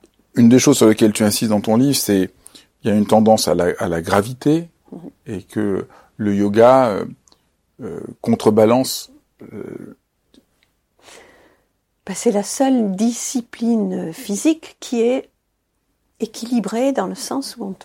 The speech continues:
Speaker 2: on, on, on, au yoga, on a des, beaucoup de postures contre la gravité, beaucoup de postures assises. En yoga, on peut travailler beaucoup, intensément, les muscles profonds, assis. C'est les postures qu'on appelle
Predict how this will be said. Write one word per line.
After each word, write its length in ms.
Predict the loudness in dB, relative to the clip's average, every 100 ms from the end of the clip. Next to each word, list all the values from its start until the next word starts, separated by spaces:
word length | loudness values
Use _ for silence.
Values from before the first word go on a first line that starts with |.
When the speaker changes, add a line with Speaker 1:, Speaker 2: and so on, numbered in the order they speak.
| -12 -12
Speaker 2:
on, 60 | -12
on, 100 | -16 -14
on, 120 | -16 -18 -20 _ _
au 120 | -20 -18
yoga, 320 | -8 -4 -4 -6
on 160 | -8
a 120 | -10 -12
des, 160 | -16 -20 -20 -20
beaucoup 240 | -20 -20
de 60 | -12
postures 600 | -12 -12 -12 -10 -10 _
contre 320 | -16 -16 -14 -14
la 120 | -12
gravité, 440 | -12 -12 -8 -8 -8 -12
beaucoup 260 | -12 -12
de 60 | -18
postures 440 | -18 -16 -16 -16 _ _
assises. 420 | -8 -4 -6 -6 -12 -20 -12
En 80 | -6
yoga, 300 | -4 -4 -4
on 100 | -8
peut 260 | -10 -10
travailler 600 | -10 -14 -10 -4 -2 -2 -4 _
beaucoup, 340 | -10 -10 -8 -14 -12
intensément, 720 | -10 -8 -6 -4 -4 -6 -8 -12 -16 -20 -20 -20 _ _ _
les 120 | -6
muscles 320 | -6 -8 -12
profonds, 600 | -12 -12 -12 -10 -8 -8 -10 -20 _ _ _ _ _ _ _ -8
assis. 360 | -4 -2 -2 -6 _ _ _
C'est 160 | -16
les 40 | -16
postures 420 | -14 -20 -18 -16
qu'on 160 | -14 -14
appelle 280 | -14 -16